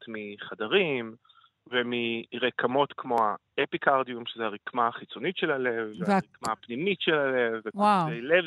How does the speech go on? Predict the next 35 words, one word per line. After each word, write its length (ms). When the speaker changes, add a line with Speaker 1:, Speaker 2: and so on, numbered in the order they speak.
Speaker 1:
זעירים. 400
Speaker 2:
אז 80
זה 80
Speaker 1:
הם 100
Speaker 2:
פשוט, 180
Speaker 1:
לא 100
היו 140
Speaker 2:
זה, 120
Speaker 1:
מאוד 160
Speaker 2:
זה, 100
Speaker 1:
מתוחכמים. 260
Speaker 2:
אז 120
זה 120
הלב 440
קומפלט 500
הראשון, 360
<laughs> 60
אפשר 160
להגיד. 360
Speaker 1:
הלב 280
קומפלט 440
הראשון, 580
במקרה 480
הזה 160
מוטמע 340
עם 100
חיישנים, 560
שעושה 200
אותו 140
בעצם 400
מסוג 260
של 100
לב 240
ביוני. 420
Speaker 2:
כן. 220